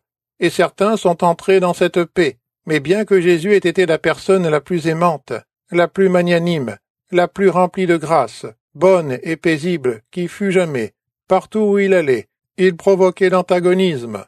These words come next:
Pourquoi ? Parce qu'il faisait front aux controverses. Et il en va ainsi de tous les hommes droits. Si on fait une liste de la vie des justes au cours de l'histoire, on verra qu'ils ont toujours souffert pour leur piété, toujours. Cela commence dès le début,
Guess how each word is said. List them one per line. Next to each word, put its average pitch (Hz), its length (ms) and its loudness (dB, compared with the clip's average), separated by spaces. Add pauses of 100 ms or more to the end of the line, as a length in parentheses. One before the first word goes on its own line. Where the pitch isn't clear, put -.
(420)
Pourquoi ? 127 540 0 (420)
Parce 190 340 0
qu'il 190 240 -2
faisait 180 320 2
front 185 340 2
aux 170 40 0
controverses. 180 760 0 (400)
Et 190 160 4
il 165 80 0
en 151 100 -2
va 170 160 0
ainsi 202 480 -6
de 165 100 0
tous 214 160 -6
les 175 200 2
hommes 196 200 0
droits. 156 400 0 (360)
Si - 140 -6
on 214 120 2
fait 214 160 0
une 196 120 4
liste 196 360 -2
de 180 100 2
la 175 160 2
vie 185 180 -4
des 170 160 2
justes 165 360 -4
au 202 80 0
cours 196 240 0
de 180 60 2
l'histoire, 147 680 -2 (280)
on 185 100 0
verra 165 440 2
qu'ils 190 240 0
ont 196 100 2
toujours 196 320 -2
souffert 165 560 -2
pour 170 180 0
leur 170 160 0
piété, 143 560 -6 (220)
toujours. 165 540 0 (340)
Cela 196 240 0
commence 196 500 0
dès 180 180 0
le 180 120 2
début, 143 440 -4